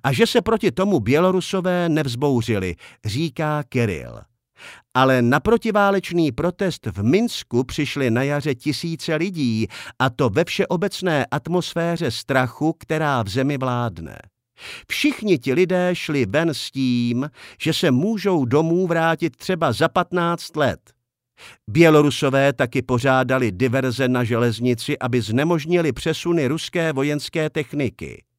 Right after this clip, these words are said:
Zatímco v Rusku podporuje Putinovu válku na osmdesát procent lidí, v Bělorusku jsou spíš jednotky procent.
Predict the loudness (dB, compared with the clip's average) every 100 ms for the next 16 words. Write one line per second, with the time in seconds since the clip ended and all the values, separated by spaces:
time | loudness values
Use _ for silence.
0 | _ -20 -18 -6 0 2 2 0 2 0
1 | 0 -2 -2 -2 -2 -2 0 2 0 -2
2 | -2 0 0 0 0 2 0 0 0 0
3 | 0 -4 -2 -2 -2 2 2 2 -2 -4
4 | -2 -2 0 0 -2 0 0 0 0 -2
5 | -8 -20 _ -10 2 6 6 6 2 -2
6 | -4 -4 -2 -2 -2 -6 -4 -4 -4 -6
7 | -14 _ _ -8 2 2 4 0 0 -4
8 | -2 -2 -4 -6 -10 -10